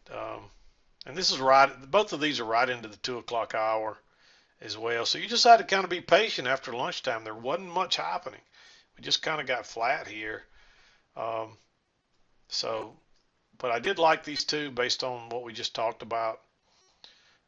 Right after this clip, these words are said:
Uh, we did have the break here and the move to a new high.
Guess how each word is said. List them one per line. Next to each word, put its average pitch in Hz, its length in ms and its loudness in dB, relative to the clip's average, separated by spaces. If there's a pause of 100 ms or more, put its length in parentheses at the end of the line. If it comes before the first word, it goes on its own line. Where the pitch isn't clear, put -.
(140)
Uh, 113 160 -12 (680)
we 110 60 -16
did 120 180 -8
have 127 200 0
the 120 60 -12
break 120 380 -2
here 120 520 -8
and 113 300 -14
the 107 40 -16
move 113 300 -10
to 120 140 -8
a 117 40 -10
new 113 220 -12
high. 110 400 -2